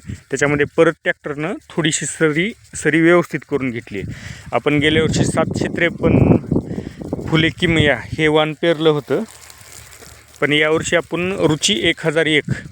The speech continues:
हे वाण टोकन केलेलं आहे. तर, अ, तुम्ही बघू शकता, ह्याची उगवणं अशी झालेली आहे.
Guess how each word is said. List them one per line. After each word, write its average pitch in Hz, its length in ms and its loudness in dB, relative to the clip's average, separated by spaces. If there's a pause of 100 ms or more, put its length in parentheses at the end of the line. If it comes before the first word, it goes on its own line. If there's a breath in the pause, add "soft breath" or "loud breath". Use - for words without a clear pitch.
(640)
हे 147 160 4
वाण 160 540 0 (140)
टोकन 139 240 2
केलेलं 113 360 0
आहे. 104 80 -4 (680 loud breath)
तर, 147 260 6
अ, 143 120 2
तुम्ही 160 180 0
बघू 156 320 2
शकता, - 300 -2
ह्याची 160 500 0
उगवणं 156 440 2
अशी - 240 0
झालेली 139 440 0
आहे. - 180 4